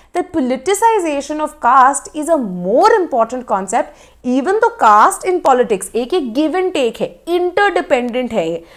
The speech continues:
But इनका क्या मानना है that caste has only been able to come into the realm of electoral politics because it itself had become politicized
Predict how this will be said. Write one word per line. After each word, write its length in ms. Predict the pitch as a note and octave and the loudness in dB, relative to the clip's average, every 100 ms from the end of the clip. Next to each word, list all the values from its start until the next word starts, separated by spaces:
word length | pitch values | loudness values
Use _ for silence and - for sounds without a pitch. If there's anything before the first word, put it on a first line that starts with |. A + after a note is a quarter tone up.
| - - | -8 -4
But 220 | D4 - | -4 -2
इनका 320 | D4 C#4+ G4 | -4 2 4
क्या 160 | G#4+ G#4+ | 6 4
मानना 420 | F4+ C#4 C4 C#4 C4+ | 4 2 0 -2 -2
है 100 | F4+ | -2
that 200 | G4 G4 _ G3+ | -2 -6 _ 2
caste 480 | F3 - F#4 - E4+ | 4 6 4 2 -4
has 120 | F#4+ - _ | -4 -6 _
only 460 | D4 D4 C#4+ E4+ A4 | -2 -2 0 0 0
been 180 | G#4 G4+ - - B3+ | 0 -2 -4 -10 -6
able 440 | C4 A3+ D#4+ E4 - - | -6 -6 -6 -6 -6 -2
to 240 | D#4+ F4 E4+ - _ - | 0 0 -4 -20 _ 4
come 320 | C4 F#4 A4 - | 6 6 4 -2
into 300 | F4 D#4 E4 | -2 -2 0
the 160 | D#4 | 2
realm 340 | B3+ A#3+ B3+ C4 | 4 2 2 2
of 240 | D4+ D#4 - | 2 0 -6
electoral 920 | A#3 G3 F#3+ - G3+ G3+ B3+ A#4+ A#4 | -4 -4 -6 -4 0 4 6 4 4
politics 580 | E4 D#4 D#4+ D#4+ - - _ _ _ - | 0 0 -2 -6 -8 -12 _ _ _ -2
because 540 | C#4+ - E4 F#4+ G#4+ - | -2 2 6 6 6 0
it 260 | D#4 D#4+ - | -6 -6 -6
itself 720 | D#4 - - - F4 G#4 A4 | -8 -8 -8 0 4 4 4
had 240 | D#4 D#4+ | -2 -2
become 360 | B3+ B3+ B3 B3 | -4 0 0 2
politicized 800 | B3+ G#3 F#3+ A3+ A#3 A3 A3+ A3 | -4 -6 -6 -4 0 0 -2 -8